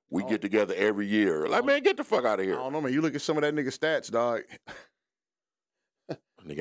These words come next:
Speaker 1: ain't shit.
Speaker 2: <laughs> Dog, it, uh, somebody talked about it on, on Get Up or one, one thing. They just trying to big, big up him. Man, that nigga was, like, the most efficient player, like, ever during that run, nigga. <laughs> It was wild. Like, Kendrick Perkins, how? Like, what? Nigga, some kind of way that nigga was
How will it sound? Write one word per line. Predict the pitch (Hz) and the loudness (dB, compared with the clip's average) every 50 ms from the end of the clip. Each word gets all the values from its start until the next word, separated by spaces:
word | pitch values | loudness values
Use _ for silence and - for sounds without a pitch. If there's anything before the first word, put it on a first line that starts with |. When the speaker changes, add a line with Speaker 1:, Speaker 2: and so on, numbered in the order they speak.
| 73 | -4
Speaker 1:
ain't | 71 67 | -4 -2
shit. | - - - - 101 98 87 73 - - - - - - - | -2 -2 0 4 6 6 6 6 2 -2 -8 -10 -10 -12 -18
Speaker 2:
<laughs> | _ - - _ - | _ -20 -8 _ 0
Dog, | 165 165 156 131 - _ _ _ _ _ - | 2 2 2 2 -2 _ _ _ _ _ -4
it, | 175 170 - _ _ _ _ _ _ _ - | -4 -4 -4 _ _ _ _ _ _ _ -10
uh, | - - - 165 | -6 -4 -2 -2
somebody | 160 - - - - 226 220 202 170 160 | -2 -4 -6 -4 0 2 4 4 4 4
talked | - 190 170 165 156 | 4 2 0 0 0
about | 147 156 156 151 | 2 2 4 4
it | 147 143 | 4 2
on, | 143 139 123 | 0 0 0
on | - 131 131 131 120 | -2 -2 -4 -2 0
Get | 117 151 147 | 2 2 2
Up | 151 - - | 2 2 0
or | 131 | -2
one, | 131 151 156 139 - | 0 0 0 -2 -2
one | 123 143 143 | -2 -4 -4
thing. | 123 139 131 | -2 -2 -2
They | 135 139 | -2 -2
just | 131 156 - | -4 -4 -2
trying | - 135 120 | 0 0 0
to | 117 | 0
big, | 110 117 147 147 143 143 - - 110 | 0 0 0 0 0 0 -2 -4 -2
big | 131 147 147 147 | -2 0 2 2
up | 147 151 - | 0 0 -2
him. | 123 117 113 110 _ _ _ _ _ _ _ | -4 -6 -8 -8 _ _ _ _ _ _ _
Man, | - 156 180 233 269 | -4 -2 -2 0 0
that | 190 | 0
nigga | 156 151 160 | 0 2 2
was, | 151 139 | 2 2
like, | 147 147 - | 0 -2 -2
the | - 139 | -2 -2
most | 143 151 156 - 175 | 0 0 0 -2 -6
efficient | - - 175 - 151 143 - - | -8 -6 -4 -4 -4 -6 -6 -4
player, | 165 160 165 156 147 | -2 0 0 0 0
like, | 143 135 135 - - | 0 0 -2 -2 0
ever | - 147 151 127 131 120 | 0 0 0 0 0 0
during | 113 135 135 135 131 120 | 0 2 2 2 0 0
that | 131 127 | -2 -4
run, | 123 131 135 135 123 104 98 | -2 -2 -2 -2 -4 -4 -6
nigga. | 107 107 - - - _ - | -6 -6 -6 -8 -10 _ -8
<laughs> | - 415 427 453 453 480 508 523 539 - | -6 -6 -6 -6 -6 -6 -8 -2 2 4
It | 440 - | 4 4
was | - 311 240 196 | 4 2 0 0
wild. | 170 190 214 220 202 180 156 151 | 0 2 2 2 2 2 2 2
Like, | 147 117 - | 0 0 0
Kendrick | - 233 160 160 - | -2 -2 -2 -2 0
Perkins, | - 185 233 - 381 381 - | 0 0 0 0 -2 -4 -2
how? | - - 233 - 139 - | 0 2 2 2 2 2
Like, | - - 127 | 0 0 2
what? | 156 220 - - - - - - - _ _ _ _ _ _ - 120 | 0 0 -2 -2 -8 -20 -20 -20 -20 _ _ _ _ _ _ -10 -6
Nigga, | 117 113 110 104 107 | -4 -2 0 0 0
some | 107 - 151 - | 0 0 2 2
kind | - 151 139 | 4 4 4
of | 127 | 4
way | 131 131 127 | 2 2 2
that | 127 135 | 2 0
nigga | 143 139 120 | -2 -2 0
was | 123 123 | -2 -2